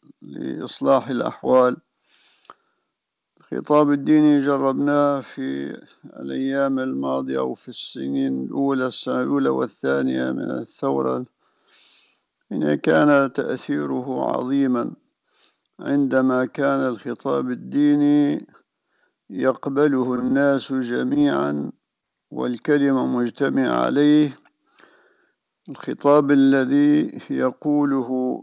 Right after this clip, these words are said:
صاحبه كما أراده الله، كما أراد الله لهذا الدين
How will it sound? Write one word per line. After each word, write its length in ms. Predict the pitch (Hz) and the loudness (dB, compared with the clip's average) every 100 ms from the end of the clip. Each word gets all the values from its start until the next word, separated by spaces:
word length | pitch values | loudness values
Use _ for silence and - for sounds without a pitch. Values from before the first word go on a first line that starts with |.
| - _ | -14 _
صاحبه 960 | - - 143 123 - 156 147 143 143 143 | -14 -4 0 0 -2 -8 -6 -6 -4 -4
كما 600 | 143 139 143 139 - 131 | -4 -2 -2 -2 -4 -2
أراده 480 | 135 131 127 127 | 0 0 -4 -4
الله، 380 | 127 131 127 117 | -6 -4 -4 -6
كما 280 | 113 127 131 | -6 -6 -4
أراد 420 | 135 131 131 127 | -2 0 0 -2
الله 400 | 127 139 131 127 | -6 -4 -4 -6
لهذا 520 | 127 127 135 135 127 | -12 -6 -4 -4 -6
الدين 460 | 123 123 139 135 | -12 -2 0 0